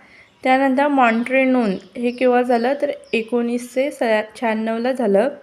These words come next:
त्यानंतर बेशल करार. बेशल करार केव्हा? तर एकोणीसशे एकोणनव्वदला झालं. त्यानंतर रामसर करार. रामसर करार हा एकोणीसशे एक्क्याहत्तरला झाला. त्यानंतर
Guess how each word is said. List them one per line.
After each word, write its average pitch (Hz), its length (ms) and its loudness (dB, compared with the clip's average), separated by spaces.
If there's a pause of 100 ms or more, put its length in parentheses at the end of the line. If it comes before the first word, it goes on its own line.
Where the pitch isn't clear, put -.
(440)
त्यानंतर 269 460 4
बेशल 240 440 2
करार. 196 380 2
बेशल 214 380 0
करार 262 480 0
केव्हा? 254 420 0
तर 311 80 -2 (140)
एकोणीसशे 233 480 -4
एकोणनव्वदला 240 720 -2
झालं. 214 320 0 (680)
त्यानंतर 277 380 2
रामसर 233 480 2
करार. 202 340 0
रामसर 214 420 2
करार 285 320 0
हा 285 220 -2 (460)
एकोणीसशे 254 480 -2
एक्क्याहत्तरला 247 720 0
झाला. 240 400 0 (160)
त्यानंतर 262 500 0